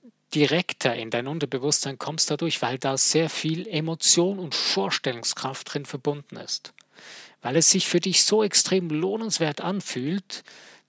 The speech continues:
dass du dir selbst glaubst, dass du dir vertraust. Und das ist der schnellste Weg, dass so etwas funktioniert.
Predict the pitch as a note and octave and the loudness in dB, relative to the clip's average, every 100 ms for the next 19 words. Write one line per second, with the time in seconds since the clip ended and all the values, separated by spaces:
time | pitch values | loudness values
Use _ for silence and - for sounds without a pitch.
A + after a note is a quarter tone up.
0 | - D3+ - - E3+ - E3+ E3 D3 D3+ | -6 2 2 2 -2 2 4 4 2 0
1 | - - D3 C3+ C#3+ C#3+ - - - - | -4 -6 -4 0 0 -2 -2 -2 -4 -14
2 | _ _ _ - C3 - - C#3 D3+ C#3+ | _ _ _ -8 -4 -2 -4 -6 -2 -2
3 | - C3+ - - C#3 C#3+ - - - _ | 0 -4 -4 -4 -4 -2 -2 -2 -6 _
4 | _ _ - - - - C3+ D#3+ - C#3+ | _ _ -20 -20 -18 -2 0 0 0 0
5 | - C#3 C#3+ E3 G#3+ - - D#3 F3+ A2+ | -2 -4 -2 2 2 2 0 -2 -2 -4
6 | - - - _ _ _ _ - A#2+ - | -8 -18 -20 _ _ _ _ -2 0 2
7 | D3 C#3+ D3 - B2 - A#2+ A2+ G#2+ - | 2 0 -4 -4 -6 -8 -8 -10 -12 -16